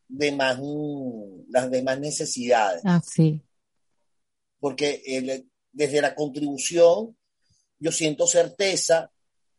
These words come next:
Speaker 1: la contribución me da variedad a partir de, de las distintas formas en cómo lo puedo hacer. Da, me da significado, no tanto como persona,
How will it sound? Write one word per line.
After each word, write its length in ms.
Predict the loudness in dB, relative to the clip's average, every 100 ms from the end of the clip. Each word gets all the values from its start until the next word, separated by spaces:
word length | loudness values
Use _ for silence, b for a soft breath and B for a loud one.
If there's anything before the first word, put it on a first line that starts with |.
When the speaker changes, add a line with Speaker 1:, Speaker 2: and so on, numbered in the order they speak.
| _ _ _ _ _ _
Speaker 1:
la 160 | -4
contribución 760 | -4 -10 -8 -8 -8 -14 -10 -2
me 120 | 4
da 160 | 6 6
variedad 540 | 4 4 6 6 4
a 160 | 0 0
partir 420 | -2 -4 -8 -8 _
de, 1300 | -6 -2 0 2 2 0 0 0 -2 -4 -6 -8 -12 _ _ _ _ -6
de 140 | -2
las 160 | -2 -6
distintas 420 | -6 -4 0 0
formas 380 | 2 2 2 -2
en 40 |
cómo 220 | -4 -4 -2
lo 120 | 0
puedo 300 | 4 8 8
hacer. 400 | 8 8 6 6 _ _ _ _ _ _ _ _ _ _ _ _ _ _
Da, 460 | -2 4 6 4 -2 _ -8
me 160 | -2
da 120 | 0 0
significado, 960 | -2 -4 -6 -8 2 6 6 6 2
no 140 | -2 0
tanto 260 | -2 -2
como 320 | -2 0 0
persona, 880 | 0 -2 -2 -4 -2 0 0 -2 -10